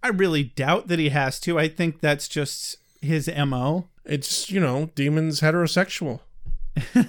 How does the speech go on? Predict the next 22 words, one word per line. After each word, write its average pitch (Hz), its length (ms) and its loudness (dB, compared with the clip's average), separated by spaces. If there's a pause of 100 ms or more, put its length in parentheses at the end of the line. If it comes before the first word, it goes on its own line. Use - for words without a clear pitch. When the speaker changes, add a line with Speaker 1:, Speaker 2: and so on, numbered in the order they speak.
(680)
Speaker 2:
It's - 360 -10
interesting 151 460 -2
to 180 100 4
me. - 60 -2
Speaker 1:
Depending 180 400 4
on 170 240 4
which 175 260 0
body 202 420 2
he's 123 200 -4
in, 123 240 0
it 147 160 -4
has 147 260 0
to 151 60 -6
be 151 140 0
the 151 220 -4
opposite 135 520 0
sex. 151 460 -4
Yeah. 143 240 0 (380)
I 185 80 0
think 190 280 -2
that's 170 260 2
just, - 460 -4